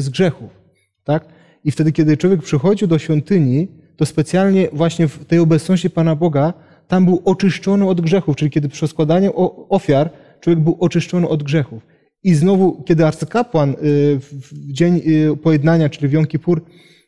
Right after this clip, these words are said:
y, sprawował, y, y, <clears throat> swoją służbę, to wtedy on oczyszczał cały Izrael od całego grzechu, który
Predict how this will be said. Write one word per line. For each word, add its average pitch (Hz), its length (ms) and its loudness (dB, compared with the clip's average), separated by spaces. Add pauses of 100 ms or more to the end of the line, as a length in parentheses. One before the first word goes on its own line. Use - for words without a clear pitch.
(100)
y, 147 80 2
sprawował, 160 500 0
y, 156 40 0
y, 147 1160 0
<clears throat> - 0 - (800)
swoją 160 240 0
służbę, 151 460 2 (280)
to 156 80 0
wtedy 180 240 0
on 185 200 2
oczyszczał 175 600 0
cały 214 300 0
Izrael 208 560 2
od 185 200 0
całego 202 240 2
grzechu, 202 280 0
który 190 240 0